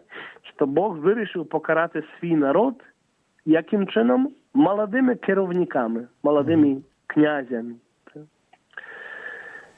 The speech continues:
Speaker 1: Папи римські, якщо цитують Біблію в темі молодості, звертаючись до молодих, така їх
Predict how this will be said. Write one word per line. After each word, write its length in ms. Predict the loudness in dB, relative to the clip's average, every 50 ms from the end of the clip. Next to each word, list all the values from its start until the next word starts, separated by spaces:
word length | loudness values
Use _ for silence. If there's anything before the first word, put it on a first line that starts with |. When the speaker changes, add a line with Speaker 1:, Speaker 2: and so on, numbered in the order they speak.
| _ _ _ _
Speaker 1:
Папи 280 | -2 -2 0 0 2
римські, 380 | 2 4 4 2 2 0 -2 0
якщо 560 | 0 0 0 -2 -4 -4 -4 -4 -4 -4 -6
цитують 600 | -8 -4 2 2 4 4 4 2 0 -2 -2 -2
Біблію 360 | -2 -2 0 2 2 2 2
в 80 | 0 0 -2
темі 260 | -2 0 2 2 2
молодості, 640 | 2 4 2 2 2 2 0 0 -2 -4 -8 -14 -14 -6
звертаючись 680 | -4 -4 -4 -2 -2 -2 -2 -2 -4 -6 -8 -8 -8 -4
до 140 | -2 0 0
молодих, 560 | 2 2 0 0 -2 -2 0 0 -2 -2 -4 -8 -6
така 240 | -4 -4 -2 0 0
їх 300 | 0 0 -2 -4 -10